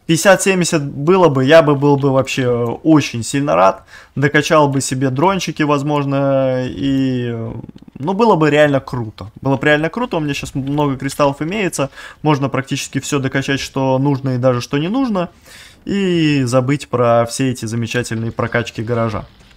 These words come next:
Э, что касаемо специальных каких-то ивентов, я надеюсь на то, что у нас не будет стандартного дефолта.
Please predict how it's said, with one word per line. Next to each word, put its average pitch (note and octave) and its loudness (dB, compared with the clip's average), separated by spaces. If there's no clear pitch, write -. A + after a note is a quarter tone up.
Э, C#3+ 4
что A#3 0
касаемо F3 4
специальных D#3+ 2
каких-то D#3 -2
ивентов, D3+ 0
я D3 4
надеюсь D3+ 0
на A#2+ -2
то, D#3+ 0
что C#3+ -2
у C3 -4
нас C3+ 2
не C3+ 0
будет C3 -2
стандартного A#2+ 2
дефолта. A#2 -4